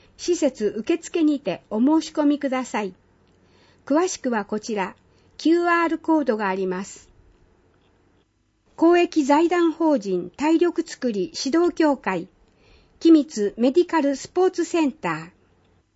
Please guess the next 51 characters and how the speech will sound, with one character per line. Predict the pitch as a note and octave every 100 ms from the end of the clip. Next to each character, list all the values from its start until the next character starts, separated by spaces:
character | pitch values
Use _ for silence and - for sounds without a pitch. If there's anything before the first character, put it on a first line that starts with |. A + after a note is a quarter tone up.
| _ _ _ _ -
君 | D4 E4+ D#4+
津 | E4
市 | - G3+ - _
西 | A3+ B3+ F#4
君 | F4+ E4+ B3
津 | G#3+ F#3 F#3 - _
十 | - D4+ F4
一 | F4 D#4+ F4
の | C#4 G3
一、 | F3 - F3 - _ _ _ _ _ _ _ _ _
ダ | B3+
ブ | C#4+
リ | F4
ュ | F#4
ー |
ダ | F4
ブ | E4
リ | D#4
ュ | D#4
ー |
ダ | D4 B3+
ブ | G3+
リ | F3+
ュ |
ー | - _
ド | F#3+ A#3+
ッ | - -
ト | A#3 - _ _ _ _
テ | D4+
ィ | F4 F#4
ー | F4 A#3
エ |
ー | -
ア | B3+
イ | D#4
ア | E4 C#4
ー |
ル | G3 G3
ワ | G#3 D4
イ | F4
オ | F4 D#4 A3
ー |
ケ | - C4 C#4+
ー |
ユ | C4 B3+ G3 -
ー | _ _ _ _ _ _ -
体 | E4 D#4
力 | A#3+ G3+ F#3 E3 _ _ _ _ _
ド | B3
ッ | B3+
ト | _ C4 A#3